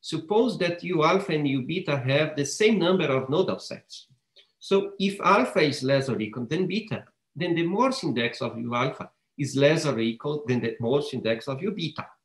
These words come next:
So this is the monotonicity of the Morse index. And the radial Morse index restricted to the, uh, I mean, the quadratic form restricted to the radial function is constant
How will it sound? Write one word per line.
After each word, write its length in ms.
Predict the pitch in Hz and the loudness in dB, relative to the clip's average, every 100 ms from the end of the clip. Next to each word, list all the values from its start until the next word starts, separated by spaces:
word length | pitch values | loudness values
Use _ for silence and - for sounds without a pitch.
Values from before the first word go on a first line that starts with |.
| _ - | _ -8
So 220 | 175 165 | -2 -2
this 220 | 208 214 | -2 -4
is 100 | 143 | 0
the 100 | 151 | 2
monotonicity 960 | 135 139 131 113 107 95 - 107 - 98 | 4 2 2 0 -4 -4 -8 -12 -8 -6
of 140 | 95 | -6
the 100 | 95 | -6
Morse 280 | 92 92 107 | -6 -8 -8
index. 360 | 98 101 - _ _ - _ - | -12 -12 -20 _ _ -20 _ 2
And 300 | 185 196 - - _ _ _ - | 6 6 2 -10 _ _ _ -8
the 200 | 131 175 | 0 4
radial 500 | 185 269 294 180 139 | 6 6 6 6 4
Morse 380 | 127 135 135 - | 4 2 2 0
index 600 | 113 95 95 - - - | -4 -4 -6 -8 -16 -12
restricted 840 | 120 127 - 196 196 - 120 - - | -8 -6 -4 -4 -4 -4 -4 -4 -10
to 100 | 117 | -8
the, 400 | 107 113 101 - 107 | -2 -2 -2 -6 -8
uh, 120 | 104 | -8
I 120 | 98 | -6
mean, 220 | 95 - | -8 -8
the 80 | - | -10
quadratic 580 | - 147 180 202 - 143 | -4 -2 0 0 -2 -12
form 360 | - 143 135 123 | -2 2 2 0
restricted 480 | 123 - 143 143 - | -8 -6 -8 -8 -8
to 100 | - | -2
the 160 | 113 | 0
radial 360 | 147 185 233 - | 2 0 -2 -2
function 400 | 143 135 - - _ _ - | -2 -2 -4 -14 _ _ -6
is 180 | - | -6
constant 720 | - 165 185 214 - 311 311 | -2 4 4 4 -2 -6 -8